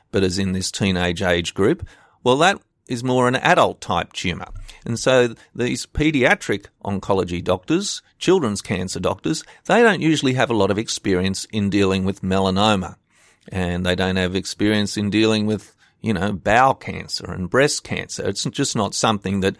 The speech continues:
paediatric oncologists see much of. In the same way, if you're in the adult hospital system, suppose you're a twenty-three-year-old, well,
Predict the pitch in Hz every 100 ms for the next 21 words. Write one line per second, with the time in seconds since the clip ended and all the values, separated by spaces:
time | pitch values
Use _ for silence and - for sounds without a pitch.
0 | _ - 147 107 107 113 113 - 98 -
1 | 160 135 95 90 - 160 165 123 98 -
2 | - - - _ _ - _ _ - 139
3 | 104 - 139 110 107 127 180 190 - _
4 | 113 98 110 113 110 104 101 98 104 -
5 | 170 185 104 - 107 - 95 85 - -
6 | - - - - - 123 104 95 95 -
7 | 113 98 92 - 156 190 120 90 90 92
8 | 135 - - - - - _ _ _ 170
9 | 156 180